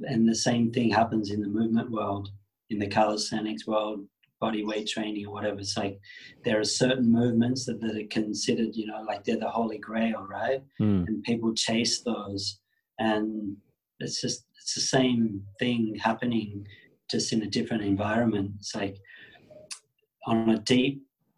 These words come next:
Speaker 1: subconscious level, maybe it's not even subconscious, like, there's, on a deeper level, there's this idea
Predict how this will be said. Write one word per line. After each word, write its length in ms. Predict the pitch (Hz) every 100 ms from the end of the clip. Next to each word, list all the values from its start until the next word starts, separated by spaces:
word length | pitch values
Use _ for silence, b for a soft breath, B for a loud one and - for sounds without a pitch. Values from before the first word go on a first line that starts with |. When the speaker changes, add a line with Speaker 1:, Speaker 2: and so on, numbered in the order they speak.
| -
Speaker 1:
subconscious 600 | - 117 - 113 113 113
level, 280 | 120 113 127
maybe 200 | 117 113
it's 100 | 110
not 140 | 113 110
even 200 | 104 101
subconscious, 640 | 117 - - 113 117 -
like, 200 | 117 -
there's, 180 | 120 110
on 200 | 113 113
a 60 |
deeper 300 | 110 120 113
level, 300 | 107 110 110
there's 240 | 107 104 -
this 200 | 113 -
idea 640 | 107 104 - 113 110 110